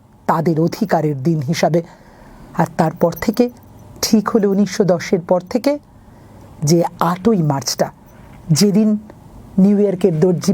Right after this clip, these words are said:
মেয়েরা তাদের লড়াই করেছিলেন, সেই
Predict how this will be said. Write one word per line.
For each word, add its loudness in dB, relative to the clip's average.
মেয়েরা 4
তাদের 2
লড়াই 2
করেছিলেন, 0
সেই 2